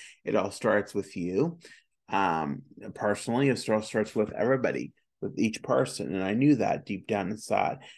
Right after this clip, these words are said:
Um, I had been going, I've been going to a weight loss club for about, oh,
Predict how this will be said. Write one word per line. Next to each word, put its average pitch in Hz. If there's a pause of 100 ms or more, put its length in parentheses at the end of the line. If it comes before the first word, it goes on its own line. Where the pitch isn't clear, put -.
(220)
Um, 80
I 98
had 104
been 101
going, 104
I've 101
been 104
going 98
to 104
a 92
weight 95
loss -
club 104
for 101
about, 98 (400)
oh, 117